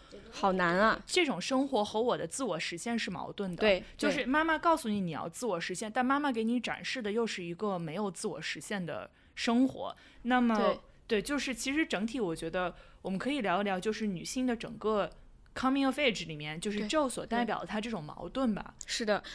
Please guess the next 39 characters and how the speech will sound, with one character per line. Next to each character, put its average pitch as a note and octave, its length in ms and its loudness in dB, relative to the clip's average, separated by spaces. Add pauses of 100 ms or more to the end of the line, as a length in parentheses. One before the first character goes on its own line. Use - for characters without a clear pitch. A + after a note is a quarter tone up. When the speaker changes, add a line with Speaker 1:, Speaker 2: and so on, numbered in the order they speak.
(120)
Speaker 1:
我 A3 100 4
觉 B3+ 80 4
得 C#4+ 60 12
我 D#4 40 10
们 C#4 80 6
可 C#4 120 4
以 D4+ 40 10
回 A3+ 200 6
来 A#3 120 6
去 B3 220 0
聊 F#3 220 4
这 A#3 120 0
四 A#3 160 -4
个 A3 140 0
女 F#3 140 -2
孩 E3+ 200 -2
子。 D#3+ 240 -4 (220)
你 G#3+ 140 4
们 B3+ 180 6
在 D#4 160 6
看 D4+ 240 2
完 B3 160 4
电 D#4 180 4
影 F3 160 2
的 C#3 80 0
时 F3 160 -4
候， E3+ 280 0
或 B3 100 -2
者 G3 100 0
是 G#3+ 140 -4
小 F3 180 -2
的 G#3+ 120 0
时 A#3 40 -2
候 B3+ 80 2
看 B3 200 -2
书 C#4 160 -2
的 B3+ 120 4
时 F#3+ 140 -2
候， F#3 160 -2